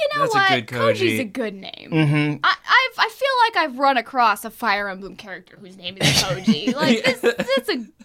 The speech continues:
Speaker 1: that's a badass name.
Speaker 3: Yeah, that's a banging Koji right there.
Speaker 1: <laughs>
Speaker 3: I think that this Koji, I'm gonna officially say it,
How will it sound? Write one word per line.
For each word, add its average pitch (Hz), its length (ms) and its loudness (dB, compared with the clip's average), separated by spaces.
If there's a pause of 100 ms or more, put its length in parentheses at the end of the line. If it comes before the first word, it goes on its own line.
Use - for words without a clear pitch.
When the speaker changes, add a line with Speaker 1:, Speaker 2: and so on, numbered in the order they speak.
Speaker 1:
that's 381 220 2
a 269 80 0
badass 220 600 0
name. 190 280 -8
Speaker 3:
Yeah, 143 220 4
that's 143 180 0
a 196 40 0
banging 139 340 4
Koji 110 380 0
right - 220 2
there. 104 300 0
Speaker 1:
<laughs> - 20 -20
Speaker 3:
I 190 240 2
think 247 440 -2
that 175 260 2 (600)
this 165 220 2
Koji, 156 420 2
I'm 151 80 2
gonna 190 140 4
officially 143 380 0
say 135 240 2
it, 104 120 -6